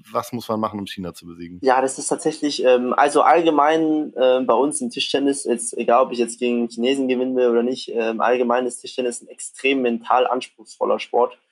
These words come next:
Speaker 2: Ähm, viele Leute, die jetzt, ähm, ja, Laien, die jetzt vielleicht den Sport so mal beim Vorbeigehen sehen oder mal kurz beobachten, denken sich, ah, das ist ein unathletischer Sport, da stehst du so ein bisschen aufrecht und spielst die Bälle ein bisschen so hin und her, so wie, so wie man's halt kennt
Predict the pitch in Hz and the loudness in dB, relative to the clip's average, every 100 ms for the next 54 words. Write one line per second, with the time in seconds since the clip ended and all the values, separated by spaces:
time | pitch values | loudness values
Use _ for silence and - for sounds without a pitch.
0 | _ _ _ _ - 120 117 117 117 117 | _ _ _ _ 0 4 4 4 2 2
1 | 120 113 - - - 143 135 127 135 139 | -2 -6 -12 -8 0 2 4 4 4 2
2 | 123 123 120 - - - 117 113 110 113 | -2 2 0 0 -10 0 2 2 0 -4
3 | 110 110 110 104 - _ _ _ _ _ | -6 -4 -2 -2 -4 _ _ _ _ _
4 | 113 113 127 120 117 113 - 113 117 113 | 0 2 2 0 -2 -2 0 -2 -2 -4
5 | 110 123 123 - 117 117 117 107 110 110 | -2 2 2 2 0 2 0 -2 -2 -2
6 | 107 113 113 - 107 120 131 120 123 117 | 0 -2 -2 -4 2 4 2 0 -2 0
7 | 120 127 123 113 113 113 107 - 123 - | 0 2 2 -2 -2 -2 -2 -2 -4 -2
8 | 113 123 120 - 113 123 123 120 - 123 | 0 2 0 -4 -6 -4 -4 -2 2 4
9 | 117 - _ _ _ _ _ _ _ 135 | 2 -2 _ _ _ _ _ _ _ 2
10 | 135 135 151 196 196 160 147 165 165 160 | 2 4 4 6 6 6 6 4 4 4
11 | 143 - 151 160 160 143 139 135 131 131 | 2 4 6 6 6 4 4 4 4 4
12 | 160 160 156 139 143 147 147 131 143 - | 2 2 -2 0 0 0 2 4 4 2
13 | 147 143 135 120 147 143 135 139 151 139 | 0 0 -2 -4 -4 -2 0 4 4 2
14 | 139 139 135 135 143 135 135 135 127 127 | -2 0 0 2 0 2 2 2 2 0
15 | 135 127 143 160 151 131 127 - 160 151 | 0 2 4 4 4 2 0 0 0 0